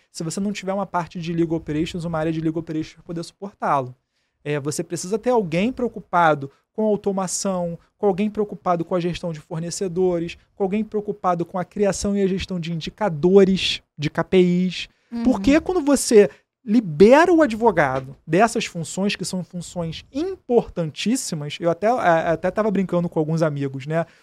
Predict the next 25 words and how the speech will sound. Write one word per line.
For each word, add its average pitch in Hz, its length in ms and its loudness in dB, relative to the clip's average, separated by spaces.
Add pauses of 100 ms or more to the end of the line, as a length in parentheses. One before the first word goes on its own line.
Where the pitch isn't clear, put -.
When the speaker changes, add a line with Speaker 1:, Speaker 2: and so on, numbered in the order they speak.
Speaker 1:
Com 156 340 -6
o 151 40 -8
Guilherme 156 360 0
Totti 156 480 0
lá 143 200 0
do, 143 240 -2
do 139 120 -4
Gympass, 143 440 -2
a - 20 -2
gente 147 200 -6
fala 160 180 -2
muito 156 200 -8
sobre 175 260 -2
isso. 139 360 -6 (260)
Se - 140 -10
você 156 220 2
libera 220 360 4
os 254 80 -2
advogados 170 640 2
dessas 165 360 -2
questões, 180 800 0 (240)
você 175 260 2
deixa 208 340 4
o 247 260 -4
advogado, 185 840 2